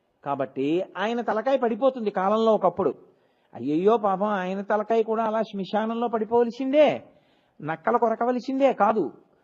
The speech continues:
కాబట్టి ఆయన ఏం చేస్తాడంటే దాన్ని తీసి ఒక తడపకి గుచ్చి మెళ్ళో వేసుకుంటాడు.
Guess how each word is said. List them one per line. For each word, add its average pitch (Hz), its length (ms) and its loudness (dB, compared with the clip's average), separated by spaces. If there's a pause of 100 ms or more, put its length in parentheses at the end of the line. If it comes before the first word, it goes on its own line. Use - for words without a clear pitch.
(200)
కాబట్టి 202 260 -2
ఆయన 190 180 0
ఏం 202 220 -4
చేస్తాడంటే 208 500 -2
దాన్ని 190 360 -2
తీసి 175 800 -2 (540)
ఒక 190 380 -2 (160)
తడపకి 202 400 -2
గుచ్చి 170 680 -2
మెళ్ళో 160 280 -2
వేసుకుంటాడు. 113 540 -8